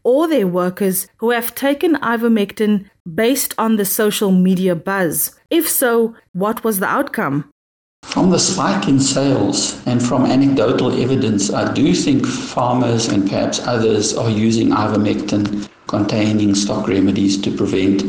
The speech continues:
Speaker 2: and treat covid. As we are not involved in any way with this questionable practice,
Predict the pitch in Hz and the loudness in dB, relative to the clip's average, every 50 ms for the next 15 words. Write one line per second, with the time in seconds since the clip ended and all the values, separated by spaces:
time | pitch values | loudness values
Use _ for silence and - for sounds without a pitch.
0 | - - - - 107 95 90 - - - - - - - - - - 107 110 - | -6 -8 -8 -4 -2 0 0 0 0 0 -2 -2 -2 -4 -4 -4 -2 -2 0 0
1 | - - - - - - - - _ _ - 120 143 - - 214 233 220 165 151 | 0 -2 -2 -4 -8 -10 -14 -20 _ _ -4 -2 0 0 2 2 2 2 4 4
2 | 139 131 123 127 135 123 117 113 113 107 104 110 117 117 113 110 113 113 113 - | 2 2 2 2 2 2 2 2 0 0 0 0 0 0 0 0 0 -2 -2 -2
3 | - 110 110 - - 113 113 113 107 104 107 107 107 107 104 - 101 101 - 101 | 0 0 2 2 2 2 2 2 2 2 2 2 2 0 0 0 0 0 -2 -2
4 | 101 104 - - - - - - - - - - 110 107 - 98 - - - - | -2 -4 -4 -4 -4 -2 -2 -2 -2 -4 -2 -2 0 0 0 0 -2 -2 -4 -4
5 | - - - - 113 - - - - | -6 -6 -6 -4 -4 -4 -4 -6 -10